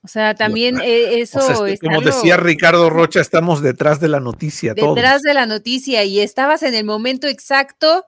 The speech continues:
Speaker 1: para, eh, narrarlo.
Speaker 2: Para, para, sí, estar grabando, y, y sí se oyeron los
Speaker 1: Sí.
Speaker 2: tres. No había escuchado bien
Speaker 1: Ajá.
Speaker 2: los tres petardazos en el video, ¿eh?
Speaker 1: No, me, cuando me mandaste el video dije, "¿Qué es esto?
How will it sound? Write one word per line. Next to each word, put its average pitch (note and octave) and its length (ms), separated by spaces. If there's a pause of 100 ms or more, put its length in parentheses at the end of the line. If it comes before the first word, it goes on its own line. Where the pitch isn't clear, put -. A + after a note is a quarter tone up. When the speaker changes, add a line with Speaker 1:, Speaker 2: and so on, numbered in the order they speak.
(440)
Speaker 1:
para, F3 760
eh, E3 420
narrarlo. F#3 680 (220)
Speaker 2:
Para, C#3+ 340
para, A#2+ 400 (240)
sí, D3+ 160
estar C#3 260
grabando, A#2 520
y, G#2+ 60
y A#2 160
sí C3+ 180
se D#3 80
oyeron C3 240
los A#2+ 100
Speaker 1:
Sí. A2+ 60
Speaker 2:
tres. C#3 200
No D3 140
había G#3 160
escuchado F3+ 500
bien E3 140
Speaker 1:
Ajá. E3 60
Speaker 2:
los D3 120
tres D#3+ 200
petardazos C#3 640
en C#3 100
el A2 140
video, G#2+ 360
¿eh? A3 140
Speaker 1:
No, C4 720
me, A#3 340
cuando A#3+ 280
me A#3 160
mandaste B3+ 340
el E4 80
video B3+ 240
dije, C4 340
"¿Qué D#4 200
es D#4+ 160
esto? F#4 520